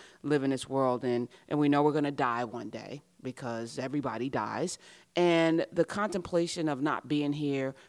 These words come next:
but what does life mean while I'm here, uh, was something that I really wanted to pursue. And it, and it kinda got old and tired hanging out and just doing things, 'cause I went through a period where I would just do anything,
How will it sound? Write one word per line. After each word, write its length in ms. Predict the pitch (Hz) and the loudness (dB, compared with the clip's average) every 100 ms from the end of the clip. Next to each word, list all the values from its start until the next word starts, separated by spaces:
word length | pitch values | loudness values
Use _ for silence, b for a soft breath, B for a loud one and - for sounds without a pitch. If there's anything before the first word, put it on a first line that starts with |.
| _ | _
but 140 | 143 | 0
what 420 | 127 139 160 - | 2 4 4 2
does 260 | 165 147 131 | 0 0 0
life 300 | 139 143 147 | 2 2 2
mean 420 | 135 143 139 139 b - | 2 2 2 0 b -2
while 300 | 143 139 139 | 2 2 2
I'm 120 | 135 | -2
here, 460 | 139 156 156 143 B B _ | 2 4 4 4 B B _
uh, 180 | 156 147 | 2 4
was 160 | 135 143 | 4 0
something 380 | - 160 - 143 | 0 -2 0 -2
that 260 | 135 123 - | -2 -4 -4
I 120 | 131 | -6
really 360 | 120 139 143 139 | -2 0 0 0
wanted 300 | 131 131 127 | 0 -2 -4
to 60 | - | -10
pursue. 460 | 131 - 147 131 | -10 -4 -2 0
And 100 | 123 | -2
it, 160 | 123 - | -4 -4
and 120 | 139 | -4
it 80 | 131 | -4
kinda 260 | - 160 143 | -4 -4 -2
got 240 | 143 139 - | -2 -2 0
old 260 | 139 143 | 0 0
and 100 | 131 | -4
tired 320 | - 135 135 135 | -2 0 0 -2
hanging 280 | 127 135 | -6 -4
out 260 | 131 127 127 | -2 -2 -2
and 240 | 127 117 B B B | -6 -8 B B B
just 200 | - 151 | -6 -4
doing 280 | - 143 139 | -2 0 0
things, 300 | - 139 135 | -2 -2 -2
'cause 120 | 151 | 0
I 20 | |
went 200 | 143 147 | 0 0
through 100 | 147 | -2
a 20 | 131 | -2
period 300 | - 147 135 | 0 -2 0
where 120 | 139 | -2
I 40 | |
would 140 | 120 123 | -2 -4
just 240 | 127 123 | -10 -10
do 180 | 143 131 - | -10 -8 -4
anything, 720 | 139 143 127 - 117 185 | 2 2 2 -4 -8 -8